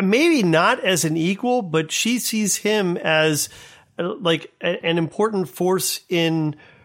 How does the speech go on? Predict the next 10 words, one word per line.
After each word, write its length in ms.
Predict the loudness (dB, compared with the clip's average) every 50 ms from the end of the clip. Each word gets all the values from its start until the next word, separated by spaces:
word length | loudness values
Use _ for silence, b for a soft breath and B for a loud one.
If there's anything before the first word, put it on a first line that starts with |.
| B B
her 380 | -10 -2 0 2 2 2 2
life 400 | 2 2 2 2 0 0 -2 -2
right 200 | 0 0 0 0 0
now. 580 | 0 0 2 2 2 0 0 0 -2 -4 -8 _ _ _ _ _ _ _ _ _ _ _ _
And 440 | -2 0 2 2 2 2 0 -2 -4 b b b b b b b
he 800 | -20 -18 -10 -4 -2 -2 0 0 0 0 0 -2 -4 -6 _ _ _ _ _ _ _ _ _ _ _ _ _ _ _ _ _ _ -12
still 480 | -8 -8 -8 -4 0 0 0 2 0 -2
sees 600 | -4 -6 -6 -6 -6 -4 -2 -2 -2 -2 -4 -6
her 440 | -4 -2 -2 0 0 0 0 -2 -2
as 540 | -2 0 0 0 0 0 -2 -4 -6 -6